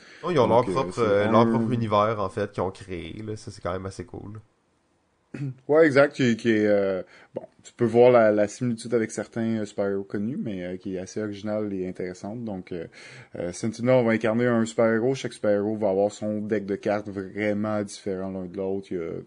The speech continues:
Speaker 2: tu sais, vraiment beaucoup de différence entre chacun des super-héros. On va affronter un, un, un boss qui va avoir des minions. Lui aussi, il va avoir son paquet de cartes. Il va faire apparaître des items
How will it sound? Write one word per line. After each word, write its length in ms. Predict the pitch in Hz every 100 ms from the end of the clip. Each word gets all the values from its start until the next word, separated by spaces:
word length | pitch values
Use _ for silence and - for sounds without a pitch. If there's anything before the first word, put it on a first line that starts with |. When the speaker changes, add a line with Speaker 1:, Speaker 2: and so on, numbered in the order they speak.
| _
Speaker 2:
tu 120 | - -
sais, 60 | -
vraiment 220 | 95 92 90
beaucoup 300 | 98 - 98
de 40 |
différence 420 | - 104 95 92
entre 140 | 92 -
chacun 300 | 98 95 98
des 100 | 92
super-héros. 480 | - 95 98 123 - - - - -
On 140 | - 165
va 300 | 147 160 -
affronter 520 | 127 - 135 127 135
un, 320 | 120 107 104 101 98
un, 840 | 98 95 90 87 87 - _ -
un 40 | 90
boss 580 | 90 113 - - - -
qui 120 | 110
va 80 | 95
avoir 180 | 87 95
des 80 | 92
minions. 500 | 98 107 104 104 107 104
Lui 120 | 95
aussi, 200 | 98 -
il 40 | 101
va 60 | 87
avoir 160 | 92
son 100 | -
paquet 240 | 90 90 87
de 80 |
cartes. 300 | - 104 104 -
Il 40 |
va 80 | 87
faire 140 | 92
apparaître 420 | 87 87 82 92 90
des 260 | 78 - -
items 380 | 101 95 95